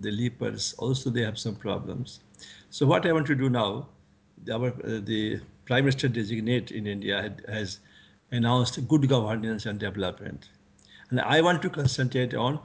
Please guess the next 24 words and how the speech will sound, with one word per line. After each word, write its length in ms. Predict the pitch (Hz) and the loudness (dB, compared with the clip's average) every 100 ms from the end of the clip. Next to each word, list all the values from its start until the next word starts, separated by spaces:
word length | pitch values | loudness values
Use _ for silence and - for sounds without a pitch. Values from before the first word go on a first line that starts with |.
| - - | -12 -10
social 420 | - 175 - 135 | 0 4 4 4
issues, 640 | - - 101 90 - - _ _ _ _ _ _ _ | 2 -6 -10 -12 -18 -20 _ _ _ _ _ _ _
like, 300 | 120 123 127 | -2 0 0
uh, 60 | 131 123 107 - 113 | -2 -6 -8 -4 -2
unsanitation, 880 | 120 - 123 117 117 - 117 107 - | 0 2 2 2 0 0 0 0 -2
untouchables, 880 | 117 123 110 104 113 104 104 107 - - - - - - | -4 0 0 0 -2 0 0 0 -4 -8 -16 -18 -14 -2
and 140 | 120 | 0
the 100 | 110 | 2
widows, 640 | 107 117 117 110 110 107 - | 4 4 4 4 2 0 -2
then 500 | 101 107 101 101 98 | -2 2 2 2 0
the 120 | 107 | -2
sleepers, 800 | 98 - 107 117 117 113 110 101 | -2 -2 2 2 2 2 2 2
the 120 | - 92 | 0 2
beggars, 640 | 104 104 98 104 104 95 - - - 131 | 4 2 2 -2 -4 -6 -14 -20 -8 2
and 140 | 131 | 4
disables, 560 | 127 113 113 117 104 - | 4 2 -4 -4 -8 -8
others. 400 | 104 104 101 - | -8 -8 -10 -12
So 200 | - - | -12 -4
I 80 | 139 | 0
will 160 | 147 143 | 0 0
concentrate 640 | 135 127 135 127 147 147 - | -2 -4 -4 -2 -2 -4 -6
in 140 | 123 | -6
these 220 | 117 113 98 | -4 -4 -2
areas 520 | 104 98 98 101 | -2 -2 -2 -4